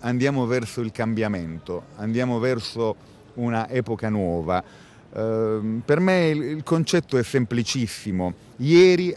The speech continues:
abbiamo assistito in diretta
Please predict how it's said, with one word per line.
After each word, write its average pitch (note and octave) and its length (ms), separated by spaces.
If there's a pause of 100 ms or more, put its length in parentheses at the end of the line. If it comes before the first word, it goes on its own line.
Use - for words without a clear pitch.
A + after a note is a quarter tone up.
abbiamo C3 420
assistito A#2 760 (500)
in A2+ 420
diretta C#3 760